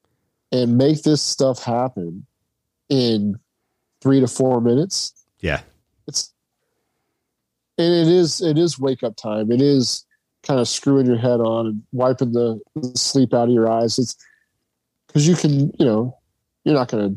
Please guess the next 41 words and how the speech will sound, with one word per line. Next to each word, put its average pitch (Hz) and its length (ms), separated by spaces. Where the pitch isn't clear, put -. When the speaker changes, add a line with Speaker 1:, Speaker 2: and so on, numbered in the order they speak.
Speaker 1:
damage 131 460
anything, 107 540
but, 110 180
you 175 80
know, 170 80
it 220 140
is 233 200
a 196 40
wake 135 260
up 107 140
time. 92 340
It's, 120 260
it's 131 180
a 139 60
focus. 135 540
It's 120 200
a, 113 220
like, 156 280
what, 156 280
what's 156 220
the, 147 160
the 135 140
Navy 139 480
Admiral 139 380
dude 139 280
said, 131 420
"First 135 280
thing 131 100
you 123 100
do, 127 260
make 123 240
your 113 80
bed." 120 440
It's, - 340
it's, - 220
it 151 180
seems 135 280
so 131 180
easy, 123 300
but 117 160
it's, - 380